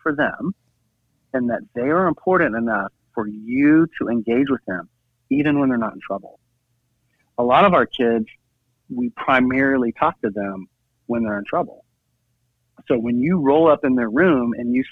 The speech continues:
say, "Hey, how are you?" then they start getting real jittery. <laughs> Like, "Oh my gosh, what did I do? What did I do? You know, why is Mom in here talking to me?" Uh, so making sure that you just connect with them in whatever simple way that you can.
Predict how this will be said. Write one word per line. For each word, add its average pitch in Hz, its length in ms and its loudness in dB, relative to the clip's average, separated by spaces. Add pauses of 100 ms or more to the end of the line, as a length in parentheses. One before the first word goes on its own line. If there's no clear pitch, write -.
say, 107 280 -2 (420)
"Hey, 170 460 4 (280)
how 139 280 4
are 175 200 4
you?" 120 320 -2 (420)
then 156 120 0
they 185 80 2
start 156 240 0
getting 139 160 0
real 139 160 0
jittery. 139 480 -2
<laughs> - 160 -6
Like, 135 220 2
"Oh 113 220 -6
my 131 100 -4
gosh, 123 180 -4
what 151 120 2
did 151 100 2
I 135 80 0
do? 143 200 2
What 160 120 2
did 190 120 4
I 180 80 4
do? 202 300 2 (320)
You 139 80 2
know, 135 120 -2
why 156 220 -2
is 175 140 -4
Mom 180 160 -2
in 170 100 -2
here 180 100 -2
talking 208 260 0
to 196 60 0
me?" 127 200 -4 (520)
Uh, 135 140 -2 (340)
so 147 160 2 (240)
making 151 480 -2
sure 165 760 -4 (420)
that 123 120 -4
you 135 180 -6
just 135 340 0 (280)
connect 131 360 -2
with 135 120 -6
them 123 300 -2
in 127 120 -8
whatever 151 300 -4 (140)
simple 120 260 -6
way 107 140 -10
that 101 260 -12
you 92 80 -12 (100)
can. 92 220 -12